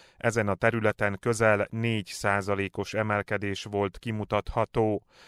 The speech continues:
A legnagyobb mértékben a hőenergia ára nőtt, tizennégy százalékkal kellett érte többet fizetni, mint decemberben,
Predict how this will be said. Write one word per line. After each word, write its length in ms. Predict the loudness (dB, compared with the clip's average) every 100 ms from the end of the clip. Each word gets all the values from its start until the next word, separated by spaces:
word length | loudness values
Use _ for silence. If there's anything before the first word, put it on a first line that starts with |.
| -20
A 140 | -2 2
legnagyobb 580 | 4 2 0 0 0 0
mértékben 760 | 0 0 0 -4 -4 0 2
a 120 | 2
hőenergia 840 | 0 0 2 2 2 -2 -4 0 2
ára 420 | 4 2 2 0
nőtt, 440 | 0 -2 -4 -8 -18 -18 _ _
tizennégy 680 | -2 2 2 0 -4 -4
százalékkal 880 | -6 -4 -2 0 0 -2 -4 0 0
kellett 460 | 2 0 2 -2 -2
érte 260 | -4 -2
többet 460 | -4 -2 -2 -2 -2
fizetni, 520 | -8 -4 -4 -2 -6
mint 300 | -4 -4 -4
decemberben, 920 | -2 -2 0 -2 0 2 2 2 0